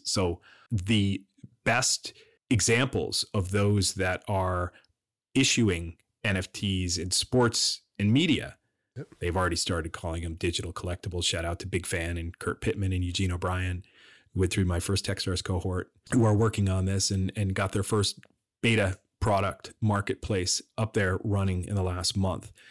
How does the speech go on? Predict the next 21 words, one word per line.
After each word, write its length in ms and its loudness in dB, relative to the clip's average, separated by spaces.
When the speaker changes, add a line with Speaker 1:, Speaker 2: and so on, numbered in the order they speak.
Speaker 1:
But 180 2
the, 160 0
the 100 0
big 240 2
thing 200 4
is, 400 4
and 120 2
this 140 2
again 360 2
came 300 2
from 360 2
this 260 2
A 120 2
sixteen 480 0
Z 420 2
Web 180 2
three 160 2
podcast 680 0
with 180 -2
Punk, 380 -2
that 400 2